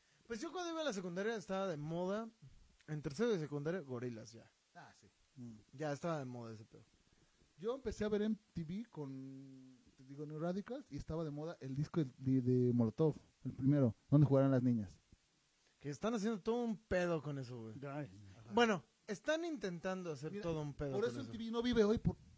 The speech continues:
Speaker 2: estas nada.
Speaker 1: Bueno, yo, yo, yo creo que, que lo de la inclusión está correcto hasta cierto punto, güey, pero igual no abusar, güey. O
Speaker 2: Y
Speaker 1: sea
Speaker 2: aparte no es retroactivo, o sea,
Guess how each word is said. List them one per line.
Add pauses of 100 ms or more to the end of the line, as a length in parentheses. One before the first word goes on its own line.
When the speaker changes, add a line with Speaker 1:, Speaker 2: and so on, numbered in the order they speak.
(800)
Speaker 2:
estas (380)
nada.
Speaker 1:
Bueno,
yo,
yo,
yo
creo
que,
que
lo
de
la
inclusión
está
correcto
hasta
cierto
punto,
güey,
pero
igual
no
abusar,
güey.
O
Speaker 2:
Y
Speaker 1:
sea
Speaker 2:
aparte
no
es
retroactivo,
o
sea,